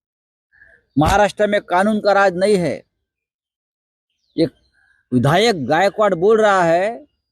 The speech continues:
कि अगर शिंदे मुख्यमंत्री रहेंगे इस राज्य में तो इस राज्य में सिर्फ गुनहगार पैदा होंगे,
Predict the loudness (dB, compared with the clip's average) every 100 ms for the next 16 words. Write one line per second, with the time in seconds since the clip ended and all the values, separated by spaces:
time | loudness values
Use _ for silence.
0 | _ _ _ _ _ _ _ _ _ _
1 | _ _ _ _ _ _ _ _ 0 0
2 | 2 -2 -2 -6 0 0 0 -4 -4 -4
3 | -4 -4 -2 2 2 2 0 0 -2 -4
4 | -2 -4 -4 -8 -10 _ _ _ _ _
5 | _ _ _ _ _ _ _ _ _ -2
6 | 0 0 -2 -2 -2 -4 -2 0 0 0
7 | -2 -2 -2 0 0 -2 -2 0 2 2
8 | 0 0 -2 0 -2 -4 -12